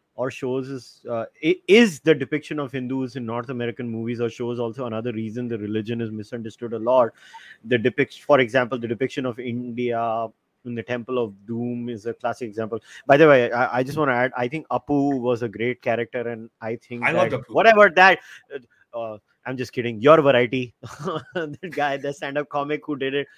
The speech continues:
Speaker 1: that was
Speaker 2: Hari.
Speaker 1: ridiculous, by the way, for the record.
Speaker 2: Yeah. Yeah, I, I, I, I, look, I liked Apu. Like, for me, like, I thought it was, it did a brilliant portrayal of, like, a real situation of, like, like, a somewhat real guy. Like, he,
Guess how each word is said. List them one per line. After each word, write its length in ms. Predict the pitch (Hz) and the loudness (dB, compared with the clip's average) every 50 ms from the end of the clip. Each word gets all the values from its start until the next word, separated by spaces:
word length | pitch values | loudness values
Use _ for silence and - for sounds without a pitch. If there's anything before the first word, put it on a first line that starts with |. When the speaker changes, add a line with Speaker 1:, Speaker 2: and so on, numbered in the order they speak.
| _ _ _ | _ _ _
Speaker 1:
that 100 | - 175 | 0 2
was 140 | 185 160 127 | 2 2 2
Speaker 2:
Hari. 180 | - 151 175 175 | 2 2 2 2
Speaker 1:
ridiculous, 360 | 147 123 - 120 117 113 101 | 0 -2 -2 -2 -2 -2 -2
by 160 | - 123 117 | -2 -2 -2
the 100 | 113 117 | -2 -2
way, 200 | 113 120 120 127 - _ _ | -2 -4 -6 -6 -10 _ _
for 160 | - 127 117 | -10 -10 -8
the 120 | 110 113 110 | -8 -8 -10
record. 220 | 120 113 - 139 | -10 -10 -8 -8
Speaker 2:
Yeah. 160 | 135 123 107 101 _ _ _ _ _ _ _ _ _ _ _ _ _ _ _ _ - | -8 -8 -10 -12 _ _ _ _ _ _ _ _ _ _ _ _ _ _ _ _ -2
Yeah, 300 | 165 180 175 - 175 180 - | 0 0 0 0 -4 -4 0
I, 120 | - 208 226 | 0 0 0
I, 60 | 220 - | 2 2
I, 300 | 190 220 214 - 202 214 | 2 2 2 0 -2 -4
I, 60 | 208 | -2
look, 260 | 220 220 190 151 - - | 2 2 2 2 2 2
I 120 | 165 190 214 | 0 0 2
liked 220 | 208 196 196 202 | 2 2 0 -2
Apu. 300 | 160 139 - 113 101 90 _ _ _ _ _ _ _ - | -4 -8 -10 -12 -20 -20 _ _ _ _ _ _ _ -2
Like, 180 | 175 165 165 | -2 0 -2
for 100 | - 185 180 | -2 -6 -2
me, 200 | 190 208 214 208 | 0 2 2 2
like, 400 | 185 170 156 147 135 131 - - _ _ _ | 2 2 0 0 -2 -4 -14 -20 _ _ _
I 140 | - 156 170 | -2 -2 0
thought 300 | 165 196 185 180 170 - | 2 2 0 0 0 -2
it 40 | - | -4
was, 340 | 170 165 160 139 127 - - - _ _ _ _ _ _ _ - | -4 -2 -2 -4 -6 -12 -16 -20 _ _ _ _ _ _ _ -8
it 120 | 175 151 | -8 -4
did 160 | 139 202 185 170 | -2 0 0 0
a 180 | 151 143 139 - _ _ _ - | 0 0 -2 -6 _ _ _ -14
brilliant 380 | - 131 151 165 185 208 208 190 | -6 -2 -2 0 0 -2 -4 -6
portrayal 720 | 185 165 - 180 160 151 147 143 143 151 151 147 143 _ _ _ _ _ - | -10 -6 -2 0 0 0 0 -2 -2 -4 -6 -10 -14 _ _ _ _ _ -10
of, 260 | 147 139 135 131 131 | -8 -6 -6 -8 -8
like, 200 | 143 143 139 135 | -8 -8 -6 -4
a 40 | 147 | -4
real 220 | 131 156 180 185 | -4 -2 -4 -4
situation 640 | 185 208 175 - 190 156 139 131 131 135 139 127 127 131 | -6 -8 -10 -6 -4 -4 -4 -4 -4 -8 -10 -12 -8 -6
of, 200 | 151 160 - - | -8 -6 -4 -2
like, 200 | 214 202 202 - | -2 -2 -2 -2
like, 220 | 233 214 202 208 | -4 -2 -2 -4
a 60 | 220 | -6
somewhat 280 | - 226 233 220 214 185 | -6 -4 -2 -2 -2 -2
real 160 | 190 190 190 | -2 -6 -4
guy. 200 | 175 185 170 151 | -2 -2 -2 -2
Like, 200 | 143 139 135 135 | -2 -2 -4 -6
he, 280 | 131 - 190 160 - | -8 -10 -12 -12 -12